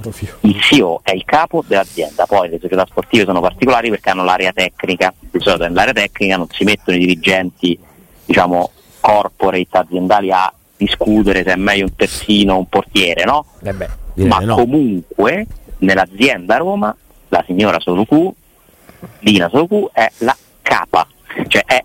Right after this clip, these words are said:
Speaker 1: al vertice, quindi finiamola di sorprenderci che faccia cose, eh? Perché qui è arrivata pensando, vabbè, una persona, una figura d'immagine,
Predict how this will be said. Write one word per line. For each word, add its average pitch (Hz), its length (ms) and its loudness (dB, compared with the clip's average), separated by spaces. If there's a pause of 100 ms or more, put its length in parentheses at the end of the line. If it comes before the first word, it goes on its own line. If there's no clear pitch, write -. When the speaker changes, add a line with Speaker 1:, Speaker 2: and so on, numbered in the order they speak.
(200)
Speaker 1:
al 143 160 0
vertice, 98 440 0
quindi 135 460 4 (500)
finiamola 147 460 2
di 98 100 -6
sorprenderci 92 680 -2
che 90 140 0
faccia - 340 0
cose, 85 320 -2
eh? 85 200 -2 (760)
Perché 104 280 2
qui 156 280 4
è 101 60 0
arrivata 127 500 -2
pensando, 98 420 -2
vabbè, 101 440 0
una 92 100 -4
persona, 95 580 0
una 95 120 0
figura 101 260 0
d'immagine, 101 1200 -2